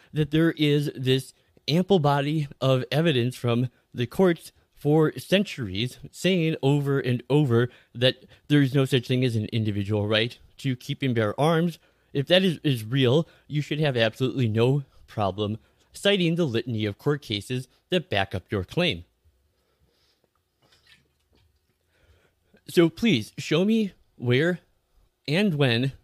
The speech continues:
in the United States we have these many examples of courts ruling that the Second Amendment is a collective right to have a militia. You know, the, the problem is that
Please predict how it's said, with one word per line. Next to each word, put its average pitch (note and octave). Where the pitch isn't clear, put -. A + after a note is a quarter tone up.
in F3
the D#3
United D#3+
States A#2+
we D#3
have C#3+
these C3+
many C#3+
examples A#2+
of A2
courts A#2
ruling F3+
that D#3+
the F3
Second E3+
Amendment B2
is B2
a G#2+
collective A2+
right A#2+
to A#2
have G#2+
a G#2
militia. F#3
You C3
know, A2+
the, D#3+
the D#3
problem F#3+
is D3
that C3